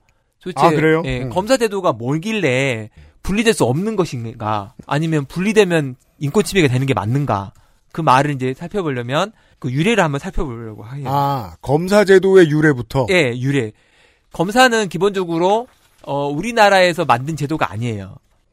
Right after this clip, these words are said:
Speaker 2: 그럴 거예요.
Speaker 1: 예, 유럽에서
Speaker 2: 어. 원래 있지, 원래 있진 않았어요.
Speaker 1: 원래 있지 않았어요. 우리나라에
Speaker 2: 네.
Speaker 1: 없었어요.
Speaker 2: <laughs> 네.
Speaker 1: 유럽에서 만들어지고 미국과 영국 이런 데서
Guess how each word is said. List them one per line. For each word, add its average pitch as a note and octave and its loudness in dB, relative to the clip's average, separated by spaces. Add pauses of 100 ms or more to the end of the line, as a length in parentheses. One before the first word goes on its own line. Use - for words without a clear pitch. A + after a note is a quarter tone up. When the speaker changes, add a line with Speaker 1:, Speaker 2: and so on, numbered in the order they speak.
(180)
Speaker 2:
그럴 D#3 0
거예요. G2+ -6
Speaker 1:
예, D3 0
유럽에서 G#3 2
Speaker 2:
어. G3 -2 (280)
원래 A3 4
있지, F3+ -6
원래 F#3 4
있진 G3 -4
않았어요. C#3+ -2
Speaker 1:
원래 A3 2
있지 G3+ 0
않았어요. C#3+ -2
우리나라에 B3 4
Speaker 2:
네. - 4
Speaker 1:
없었어요. D#3 -4 (140)
Speaker 2:
<laughs> F#3 -2
네. E3 0 (280)
Speaker 1:
유럽에서 G#3 4
만들어지고 C#3+ 2
미국과 E3 -2
영국 C#3+ 0
이런 E3 4
데서 D#3+ 2